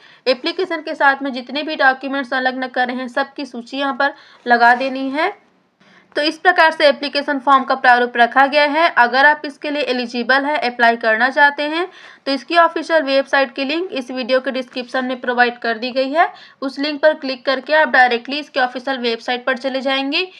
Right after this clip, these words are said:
वहाँ से आप ये नोटिफिकेशन की पीडीएफ़ डाउनलोड करके इसे पूरी तरह से पढ़ लीजिएगा, उसके बाद ही अप्लाई कीजिएगा। इसी पीडीएफ़ के लास्ट में एप्लीकेशन फॉर्म का प्रारूप दे दिया गया है, जिसे प्रिंट निकाल कर पूरी तरह से फिल अप कर लीजिएगा। साथ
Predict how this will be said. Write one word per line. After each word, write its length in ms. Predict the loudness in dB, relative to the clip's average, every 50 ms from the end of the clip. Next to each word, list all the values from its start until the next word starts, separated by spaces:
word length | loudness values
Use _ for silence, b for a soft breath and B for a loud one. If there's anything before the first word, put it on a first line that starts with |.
| B B B B B
वहाँ 260 | 0 2 4 4 2 2
से 160 | 2 0 0
आप 100 | 0 0 -2
ये 60 | -4
नोटिफिकेशन 600 | -4 -4 -4 -6 -8 -8 -8 -6 -4 -4 -4 -6
की 100 | -6 -10
पीडीएफ़ 420 | -8 -6 -6 -4 -2 -2 -2 0
डाउनलोड 340 | 0 -2 -2 -2 -4 -8 -6
करके 220 | -6 -8 -6 -6
इसे 160 | -12 -12 -12 -16
पूरी 220 | -14 -12 -12 -10
तरह 220 | -6 -4 -4 -4
से 140 | -2 -4 -6
पढ़ 240 | -2 2 2 2 2
लीजिएगा, 420 | 2 -4 -2 0 0 0 0 0
उसके 260 | -2 -2 -4 -6 -4 2
बाद 300 | 4 4 4 4 2 -2
ही 80 | -6
अप्लाई 260 | -6 -2 -2 -2 -2
कीजिएगा। 580 | -2 -4 -6 -4 -2 -2 -2 2 4 4 4 4 B B B B B B
इसी 200 | -6 -2 -2 -4
पीडीएफ़ 380 | -2 -4 -6 -4 -2 -4 -4 -4 -4
के 80 | -6 -2
लास्ट 420 | 4 6 6 6 6 4 0 -8
में 180 | -8 -6 -4 -4
एप्लीकेशन 540 | -4 -4 -6 -8 -10 -10 -8 -6 -6 -6 -4
फॉर्म 240 | 0 0 0 0
का 120 | 0 -4 -4
प्रारूप 360 | 0 4 6 6 6 4 -2
दे 200 | -4 -4 -4 -4
दिया 240 | -2 -2 -2 -2 0
गया 200 | 0 0 -2 -2
है, 320 | -2 0 0 0 0 B B B B B B B -8
जिसे 240 | -8 -6 -4 -4 -6
प्रिंट 340 | -4 -4 -6 -6 -6 -8 -8
निकाल 380 | -10 -6 0 4 4 4 4
कर 120 | 2 -2 -4
पूरी 260 | -4 -6 -8 -6 -4
तरह 200 | -2 -2 -2 -2
से 160 | -4 -6 -8
फिल 240 | -8 -8 -8 -2 -2
अप 160 | -2 -2 0 -2
कर 80 | -2
लीजिएगा। 460 | -2 -2 -4 -2 -2 -2 -2 -2 -4 -2
साथ 240 | 2 4 4 4